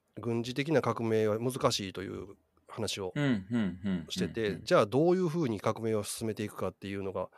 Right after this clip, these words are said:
Speaker 1: 出てるんですけど、まあ、一番いいのはもう敗戦。
Speaker 2: うん、うん、うん、うん。
Speaker 1: もうめちゃくちゃなことして敗戦させて、そこの上に共産主義の国を建てるのが一番ええみたいな話を
Speaker 2: うん、うん、うん、うん。
Speaker 1: してて、その時に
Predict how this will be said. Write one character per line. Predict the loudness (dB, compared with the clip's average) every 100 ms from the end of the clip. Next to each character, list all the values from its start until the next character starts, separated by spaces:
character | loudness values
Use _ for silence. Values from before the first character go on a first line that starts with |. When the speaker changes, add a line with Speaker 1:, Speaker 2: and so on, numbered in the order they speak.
| -20 -20 -20 _
Speaker 1:
出 | -6
て | -2
る | -2
ん |
で |
す |
け | 0
ど、 |
ま | -2
あ、 |
一 | -2 6
番 | 6 6 4
い | 0
い | -2 _
の | 4 6
は | 6
も | 6
う | 4
敗 | 4 4
戦。 | 2 0 -2 _ -20 _ _ _ -4
Speaker 2:
う | 0
ん、 |
う |
ん、 |
う | 2
ん、 |
う |
ん。 | 4
Speaker 1:
も | 4 4
う |
め | 4
ち |
ゃ | 6
く |
ち | 8
ゃ |
な | 8
こ | 6
と |
し | 0 -2
て |
敗 | 2 4
戦 | 4 2
さ | 2
せ | 2
て、 | 0
そ | 4
こ | 6
の | 6
上 | 6 4
に | 2 0 _ _ _ _ -4
共 | 0
産 | 0 -2
主 | -2
義 | -4
の | -2 -2 -4 -10
国 | -6 -4
を |
建 | -4 -4
て | 0
る | 2
の |
が | 2
一 | 4
番 | 4
え | 4
え |
み | 2
た | 0
い |
な |
話 | -2 -4 -6
を | -12 _ _ _ -20 -2
Speaker 2:
う | 0
ん、 |
う |
ん、 | 0 0 -6 -6 -8
う | -10
ん、 | -10 -10
う | -6
ん。 |
Speaker 1:
し | -2
て | 0
て、 | 0 2
そ | 4
の | 2
時 | 0 0
に | 2 2 2